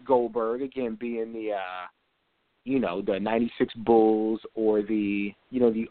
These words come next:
almost twenty sixteen Warriors or that Chicago Bears team or, you know, you guys are the, the oh two Miami Dolphins or,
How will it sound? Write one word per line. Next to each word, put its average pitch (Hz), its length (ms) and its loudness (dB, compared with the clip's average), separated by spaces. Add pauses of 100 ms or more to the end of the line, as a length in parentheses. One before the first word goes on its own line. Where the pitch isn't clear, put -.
almost 131 640 2 (720)
twenty 131 300 -4
sixteen 127 680 -6
Warriors 113 640 -4 (120)
or 113 480 -2 (300)
that 123 160 2
Chicago 127 420 2
Bears 113 360 4 (120)
team 120 360 -2
or, 113 420 2
you 135 100 -10
know, 120 80 0
you 113 180 -4
guys 104 220 0
are 95 280 -6 (580)
the, 131 180 4
the 127 80 0 (120)
oh 143 200 4 (120)
two 143 240 2
Miami 135 440 0
Dolphins 123 800 -2 (240)
or, 107 640 -2